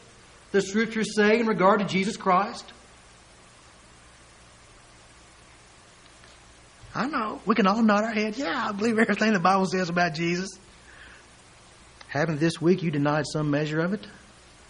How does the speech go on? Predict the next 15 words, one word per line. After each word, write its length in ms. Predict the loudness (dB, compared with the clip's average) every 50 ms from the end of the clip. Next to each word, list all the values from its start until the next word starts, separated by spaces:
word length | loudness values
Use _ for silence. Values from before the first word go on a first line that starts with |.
| -20 -20 -20 -20 -20 -20 -20 -20 -20 -20 -20 -20 -20 -20 -20 -20 -20 -20 -20 -20 -20 -20 -20 -20 -20 -20 -20 -20 -20 -20 -20 -20 -20 -20 -20 -20 -20 -20 -20 -20 -10 -4
When 220 | 0 2 4 6
we 240 | 8 8 10 10 8
have 560 | 8 6 6 6 6 6 4 4 2 -2 -4 -10 -16 -20 -8 -4
ignored 560 | -2 0 2 4 4 6 6 8 8 8 6
His 220 | 6 2 0 -2 -4 -4
teachings, 540 | -2 0 0 2 2 4 4 4 4 2 -2 -8 -16 -18 -20 -20 -20 -20 -20 -20 -20 -20 -20 -20 -20 -20 -20 -20 -20 -20 -20 -16 -10
His 220 | -8 -8 -8 -6
commands, 760 | -4 -4 -2 0 0 0 0 0 -2 -2 -4 -6 -8 -12 -18 -20 -20 -20 -20 -20 -20 -20 -20 -20 -20 -20 -20 -20 -20 -20 -2
this 220 | 2 2 2 2 0
one 240 | 0 2 2 2 2
that 100 | 2 2
we 160 | 2 2 2
say 340 | 2 2 2 4 4 4 4
is 220 | 4 2 0 0
our, 460 | -2 0 2 4 4 4 2 0 -2